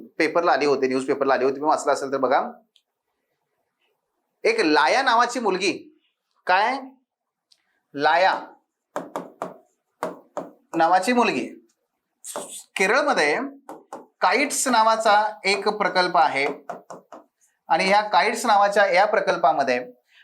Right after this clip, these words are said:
तिने तिथं काय केलं होतं, तो केरला Infrastructure and Technology for Education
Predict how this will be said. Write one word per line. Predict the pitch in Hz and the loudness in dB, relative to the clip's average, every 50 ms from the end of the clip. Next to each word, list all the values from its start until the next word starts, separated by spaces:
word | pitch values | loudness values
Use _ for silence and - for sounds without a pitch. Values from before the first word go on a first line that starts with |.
| _ _ _ - | _ _ _ -4
तिने | 202 196 220 226 185 - - - - - _ _ _ _ _ - | -2 0 2 0 0 -2 -6 -10 -16 -20 _ _ _ _ _ -10
तिथं | 175 170 220 | -4 -2 0
काय | 220 220 208 214 | 2 2 0 2
केलं | 208 208 196 196 | 0 2 2 2
होतं, | 190 - 185 185 185 | 2 2 0 0 0
तो | 220 226 | 0 0
केरला | 226 214 185 185 208 208 185 170 208 262 - - _ _ _ _ _ - | 2 0 2 4 4 4 4 2 0 -4 -10 -18 _ _ _ _ _ -2
Infrastructure | 180 190 196 196 - 262 262 262 - 254 226 226 - - 185 143 - - - - 180 | -2 0 0 0 0 0 -2 0 0 -4 -4 -4 -2 0 0 0 0 -2 -2 -2 -2
and | 220 247 233 - | -2 -2 -4 -6
Technology | 202 - 202 208 220 220 226 214 214 233 226 220 - | -6 -4 0 0 2 4 2 2 0 -2 -4 -2 0
for | 233 233 233 - | 0 0 0 -2
Education | 190 175 185 190 190 190 165 160 - 156 131 131 | -2 -2 -2 -2 0 0 -2 0 0 0 0 -2